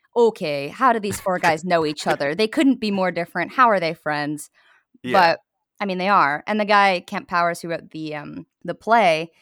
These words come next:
Speaker 1: he said when he was doing some research and found out that these four guys were friends and they did go to this hotel or whatever, he said it was basically like him discovering the Black Avengers, because he's like, "Okay, let's pick the best at this, the best at that, the best at this. Let's put 'em all in a room, see what happens."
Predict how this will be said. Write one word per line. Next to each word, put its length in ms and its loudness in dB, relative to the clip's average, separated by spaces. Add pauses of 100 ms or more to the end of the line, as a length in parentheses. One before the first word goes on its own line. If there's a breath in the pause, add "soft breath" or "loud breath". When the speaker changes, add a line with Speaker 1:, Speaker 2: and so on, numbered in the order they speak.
(240 soft breath)
Speaker 1:
he 120 -6
said 160 -2
when 100 -2
he 60 -4
was 80 -8
doing 160 -6
some 120 -8
research 340 -8
and 100 -8
found 280 -4
out 200 0
that 100 -12
these 160 -8
four 160 -2
guys 180 -2
were 80 -8
friends 360 -4
and 100 -6
they 60 -4
did 180 -6
go 100 -2
to 80 -6
this 180 -8
hotel 400 -6
or 80 -6
whatever, 400 -6 (420)
he 180 -12
said 200 -2
it 60 -4
was 140 -4
basically 480 -8
like 420 -6 (560)
him 220 -6
discovering 480 -4
the 80 -6
Black 240 -2
Avengers, 560 -8
because 300 -12
he's 160 -10
like, 300 -4 (320)
"Okay, 240 0
let's 180 -8
pick 180 -12
the 80 -8
best 260 -4
at 100 -16
this, 200 -8
the 80 -12
best 200 -4
at 100 -10
that, 180 0
the 80 -6
best 220 -4
at 80 -10
this. 180 -6
Let's 120 -12
put 120 -4
'em 80 0
all 140 2
in 80 -2
a 80 -4
room, 340 -4 (380)
see 180 -4
what 140 0
happens." 520 -8